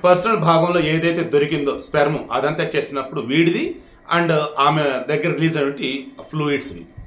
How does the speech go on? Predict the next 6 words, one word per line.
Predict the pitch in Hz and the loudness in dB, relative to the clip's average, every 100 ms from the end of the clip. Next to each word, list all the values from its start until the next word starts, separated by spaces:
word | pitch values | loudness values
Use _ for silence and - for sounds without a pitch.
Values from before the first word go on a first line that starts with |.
| - - - - - - - 165 | -20 -20 -18 -18 -18 -18 -16 -2
Then | 220 226 | 0 2
నేను | 226 202 | 0 2
ఒక | 190 156 156 185 | 4 2 0 -4
ఎక్స్‌పర్ట్‌ని | 185 254 247 175 | 0 0 2 0
అడుగున్నాను, | 160 156 107 80 - _ _ - - - - _ _ _ _ _ _ _ _ _ 170 | 0 -2 -4 -10 -16 _ _ -20 -20 -20 -20 _ _ _ _ _ _ _ _ _ -2
అసలు | 196 247 214 | 0 2 6